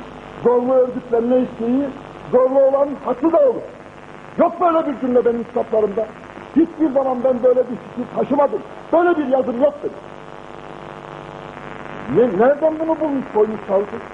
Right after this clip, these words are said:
Buradaki bahis, kitabındaki bu bahis, fertler arasındaki münasebeti konu almamış. Buradaki bahis,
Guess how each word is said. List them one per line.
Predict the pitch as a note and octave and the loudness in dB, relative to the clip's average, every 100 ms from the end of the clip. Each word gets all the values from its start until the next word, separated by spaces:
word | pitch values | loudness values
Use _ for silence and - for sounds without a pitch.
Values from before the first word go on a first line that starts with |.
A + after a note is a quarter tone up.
| - G2 G2 G2+ G2 G2 G2 - - - G1+ G1+ - G1+ - - - - - - - A#2 | -14 -14 -14 -14 -14 -14 -12 -12 -12 -12 -12 -12 -12 -12 -10 -10 -10 -10 -12 -12 -2 2
Buradaki | A3+ A#3+ B3 A#3 G3+ | 2 2 0 -4 0
bahis, | G#3 G#3+ B3 - - - | 0 0 -2 -8 -14 -14
kitabındaki | - G3 G#3 G#3+ G#3 A#3+ | 0 0 0 -4 -4 -4
bu | A3 | -4
bahis, | G3+ F#3 B3+ C#4 - - - - G2+ G2 G2 G2 G2+ G2+ G2+ G2 G2 G2 - - - - - - - | -2 0 -2 -4 -10 -14 -14 -12 -12 -12 -12 -12 -12 -10 -10 -10 -10 -10 -10 -10 -10 -10 -10 -8 2
fertler | B3+ B3 C#4+ | 2 4 2
arasındaki | C#4+ C#4 C4+ C4 C4 B3+ | 4 4 2 0 -2 -2
münasebeti | B3+ B3 B3 A#3 A#3+ A#3 B3+ | -6 0 0 2 2 0 0
konu | G#3 A#3 | -2 2
almamış. | C4 D4 D4 C4+ - - - - - G2+ G2+ G2+ G2 G2+ - G2+ G2 - | 4 4 4 -2 -4 -12 -16 -16 -16 -14 -12 -12 -14 -14 -14 -14 -12 -2
Buradaki | G#3+ A3+ C4 B3 G3 | -2 2 0 0 2
bahis, | A3+ G3+ C#4 | 2 4 0